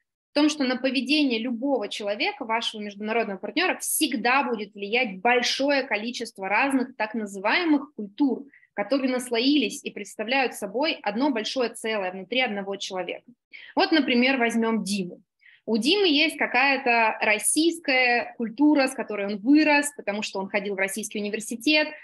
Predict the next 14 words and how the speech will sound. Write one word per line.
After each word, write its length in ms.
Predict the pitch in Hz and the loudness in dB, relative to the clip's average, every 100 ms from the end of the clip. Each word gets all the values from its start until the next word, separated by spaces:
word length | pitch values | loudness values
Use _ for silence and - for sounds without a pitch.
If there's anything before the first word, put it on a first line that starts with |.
| - | -6
общался 480 | 196 196 202 202 202 | -4 0 0 0 -2
с 60 | 202 | -4
российскими 500 | 202 220 220 226 220 | -4 -6 -6 -2 -2
детьми, 560 | 233 233 294 311 320 277 | -2 4 6 6 4 0
у 40 | |
него 260 | 202 185 185 | -2 -2 -2
российская 560 | 196 - 208 - 196 | -2 -4 -6 -4 -2
семья, 560 | 196 240 254 311 330 320 - _ _ | 0 0 2 2 2 0 -8 _ _
и 80 | 254 | 0
вот 220 | 330 370 | 2 4
он 240 | 311 320 | 4 4
представитель 640 | 262 226 - 226 285 285 226 | 2 -2 -2 0 0 0 -2
российской 460 | 202 226 240 - | -2 -2 -6 -6
культуры. 460 | 196 196 - 185 | -8 -10 -10 -12